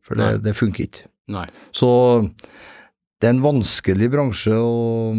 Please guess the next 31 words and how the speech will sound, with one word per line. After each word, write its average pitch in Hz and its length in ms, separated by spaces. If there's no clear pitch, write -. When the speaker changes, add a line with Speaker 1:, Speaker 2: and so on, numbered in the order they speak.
Speaker 1:
jeg 120 280
har 127 100
jo 110 140
vokst - 340
opp - 280
med 104 440
det, 110 140
og 117 300
kan 110 420
det 110 120
jeg 110 180
kan, 117 260
og 110 160
så 113 200
har 107 80
vi 95 60
jo 104 140
tre 110 240
sønner 101 400
som 127 200
har 123 100
gått 131 200
inn 107 240
med 110 480
hud 107 160
og 101 140
hår, 90 100
så 107 80
nå 113 140
er 104 80
vi 101 120